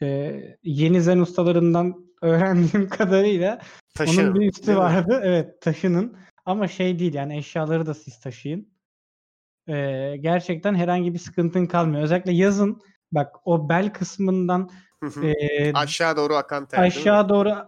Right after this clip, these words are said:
Speaker 1: ter akıyor ya. İşte o zaman hayatın <laughs> ne kadar anlamlı ve önemli olduğunu fark ediyorsun yani. Çünkü o durumda hani,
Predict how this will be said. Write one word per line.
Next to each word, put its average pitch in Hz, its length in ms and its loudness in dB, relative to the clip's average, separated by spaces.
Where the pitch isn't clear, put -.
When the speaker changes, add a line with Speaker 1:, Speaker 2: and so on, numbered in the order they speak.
Speaker 1:
ter 202 160 0
akıyor 208 340 0
ya. 135 280 -2
İşte - 220 -20
o 240 120 0
zaman 226 420 0
hayatın 214 580 4
<laughs> - 0 -
ne 190 120 4
kadar 208 440 4
anlamlı 190 600 4
ve 214 100 2
önemli 190 460 2
olduğunu 185 520 0
fark 175 360 2
ediyorsun 175 380 2
yani. 135 220 -6
Çünkü 175 400 -6
o 175 180 0
durumda 185 400 4
hani, 185 340 2